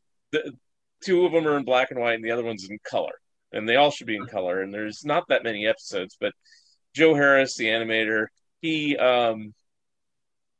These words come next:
uh, revealed before he died that he had the interpositives. And they're just, like,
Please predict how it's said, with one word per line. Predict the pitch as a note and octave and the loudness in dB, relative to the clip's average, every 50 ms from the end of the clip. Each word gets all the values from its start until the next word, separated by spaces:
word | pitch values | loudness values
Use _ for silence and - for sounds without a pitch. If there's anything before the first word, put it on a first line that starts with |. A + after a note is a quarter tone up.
| _ | _
uh, | - A2 G#2+ G#2 G#2+ G2+ G2+ G2+ G2+ G2+ G2+ G2 F#2+ F#2+ G2 - - - - _ _ _ _ _ _ _ _ _ _ | -8 -6 -4 -2 -2 0 0 0 0 0 0 0 0 -2 -4 -8 -16 -20 -20 _ _ _ _ _ _ _ _ _ _
revealed | C#3+ D3 B2 C#3 D3 C#3+ C#3 C3 | -4 -2 2 4 4 4 2 0
before | B2 A#2+ - C#3 B2+ B2 | -4 -6 -4 -2 0 0
he | A#2 A2 | 0 0
died | - G#2+ A2 A2 A2 A2 A2 - | 0 0 0 0 0 -2 -2 -2
that | - G#2 G2+ | -4 -4 -4
he | G#2 G#2+ | -2 0
had | A#2+ A2 G#2+ - | 0 0 0 0
the | - G#2 | -2 -4
interpositives. | G#2+ G#2 G#2 - - D3+ C#3 C3+ A#2 F#2+ E2+ D#2 C2 - - - | -6 -6 -8 -4 2 4 4 4 4 2 -4 -10 -10 -10 -10 -12
And | G#2 G#2 | -10 -6
they're | A2 A2+ A2 | -6 -6 -4
just, | G#2+ A2+ A2 - - | -4 -6 -8 -6 -2
like, | A2 G#2+ G#2 - | 0 0 0 -2